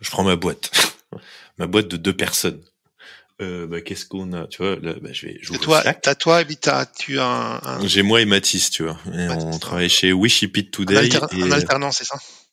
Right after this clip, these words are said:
Speaker 1: Ouais, et, ouais, il est junior, euh, développeur, tu vois.
Speaker 2: Ouais.
Speaker 1: Et, euh, il a fait trois ans de David Leliette, donc techniquement, il a six ans d'expérience, vu qu'il va deux fois plus vite que tout le monde. <laughs>
Speaker 2: <laughs> C'est pas mal, ça.
Speaker 1: Euh,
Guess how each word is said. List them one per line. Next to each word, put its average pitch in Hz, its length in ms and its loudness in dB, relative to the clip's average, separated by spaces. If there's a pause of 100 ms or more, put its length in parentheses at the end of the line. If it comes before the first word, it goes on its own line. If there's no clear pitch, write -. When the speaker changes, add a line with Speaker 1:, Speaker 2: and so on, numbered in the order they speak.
(220)
Speaker 1:
Ouais, 101 260 4
et, 85 600 -2
ouais, 90 220 0
il 107 60 2
est 104 160 2
junior, 95 440 -4
euh, 85 120 -2
développeur, 87 480 -6
tu - 140 -20
vois. - 100 -20 (420)
Speaker 2:
Ouais. 127 120 -8 (580)
Speaker 1:
Et, 98 220 2
euh, 92 160 2
il 92 100 2
a 90 80 2
fait 98 180 -2
trois 104 260 0
ans 120 60 2
de 113 60 0
David 101 160 2
Leliette, 92 300 2
donc 87 200 -8
techniquement, 107 440 -4
il 98 100 -2
a 80 40 -2
six 98 240 -2
ans 107 60 0
d'expérience, 90 600 -2
vu 82 80 -8
qu'il 98 140 -4
va 90 100 0
deux 92 100 -2
fois 87 160 -4
plus - 120 -8
vite 92 140 -6
que 90 100 -4
tout 82 220 -6
le 90 60 -8
monde. 87 240 -8
<laughs> - 20 -8 (500)
Speaker 2:
<laughs> - 1080 -4
C'est 131 220 -6
pas 139 140 2
mal, 131 160 -2
ça. - 120 -4 (540)
Speaker 1:
Euh, 104 1120 2